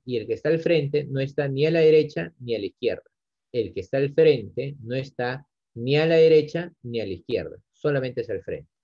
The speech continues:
¿Sí? Cuando tú pasas ese límite, deja de ser derecha y pasa a ser izquierda. Lo mismo en forma inversa. Yo tengo H, digo, ¿quién está a la izquierda de H?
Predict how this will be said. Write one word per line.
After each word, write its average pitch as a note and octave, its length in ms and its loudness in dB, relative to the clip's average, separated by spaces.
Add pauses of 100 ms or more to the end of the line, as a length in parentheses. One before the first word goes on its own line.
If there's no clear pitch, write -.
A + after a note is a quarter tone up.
(360)
¿Sí? F#3 260 -6 (840)
Cuando B2+ 320 0
tú G#3+ 180 0
pasas G#3 380 0
ese E3+ 240 0
límite, D#3+ 500 2
deja D3 340 2
de C3 140 0
ser B2+ 220 -4
derecha C#3 440 0
y - 100 -8
pasa A#2 280 -6
a - 40 -12
ser A2 180 -4
izquierda. - 360 -10 (1120)
Lo B2 160 2
mismo E3 280 2
en C#3+ 100 0
forma C3+ 260 0
inversa. C3+ 440 -2 (180)
Yo A2 160 2
tengo C#3+ 260 0
H, D3 400 0
digo, A2 240 0
¿quién D#3 140 -2
está D3+ 140 -2
a D#3 40 0
la D3+ 60 2
izquierda D3+ 400 4
de D3+ 160 4
H? - 200 -2